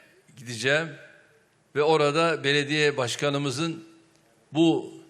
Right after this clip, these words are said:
rehabilitasyon merkezini yerinde görelim." diyorum.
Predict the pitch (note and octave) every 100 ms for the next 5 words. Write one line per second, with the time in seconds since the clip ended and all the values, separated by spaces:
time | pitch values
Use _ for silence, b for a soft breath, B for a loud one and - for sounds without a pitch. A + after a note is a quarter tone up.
0 | _ _ _ _ A2 C3 D3 D3+ C#3+ C#3+
1 | C#3 - E3 C#3+ A2 - G#2+ C#3+ C#3+ D3
2 | A#2+ D#3 D#3 C#3+ C#3+ D3+ D3 C#3+ C#3+ D3
3 | D#3+ D#3+ E3 E3+ F3 -